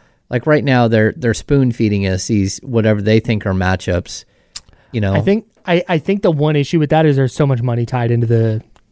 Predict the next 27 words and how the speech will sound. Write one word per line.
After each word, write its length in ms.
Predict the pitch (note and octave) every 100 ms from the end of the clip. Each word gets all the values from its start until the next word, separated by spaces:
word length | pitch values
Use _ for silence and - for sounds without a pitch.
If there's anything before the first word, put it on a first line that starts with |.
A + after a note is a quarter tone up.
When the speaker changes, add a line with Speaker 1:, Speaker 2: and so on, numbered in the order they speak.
| _ -
Speaker 2:
Chris-, 200 | D3 - _ _ _ _ _ _ _ _ _
Speaker 1:
Yeah. 180 | E3 F3
Speaker 2:
excuse 300 | - F3+ D3+
me, 80 | C#3
the 60 |
Christmas 320 | - C#3 C#3+ C3+
games. 320 | D3 D3+ - _ _ _ _ _ _ _ _ _ _
Speaker 1:
No, 100 | G#3+
no, 160 | B3 B3
that 160 | A#3
makes 180 | B3+ A3+
sense. 240 | - D#3 -
Speaker 2:
Where, 140 | E3
like, 260 | D3 C3+ - _ _ _ _ _ _ _ _ _ _ -
A 120 | E3
B 100 | E3+
C 180 | D3+ D#3+
knows, 380 | C#3 C3 B2 A2+
like, 180 | A2 G#2 _ _ _ _ _ _ _ _ _ _
they're 240 | F3 D3 C#3+
getting 260 | C#3 C3+
these 160 | C3 A#2
marquee 340 | A#2+ A#2 B2
matchups. 540 | A2 G#2+ - G#2 - - _ _ _
They 160 | C#3+ D#3
don't 200 | D3 C#3+
want, 340 | C3 C3+ B2+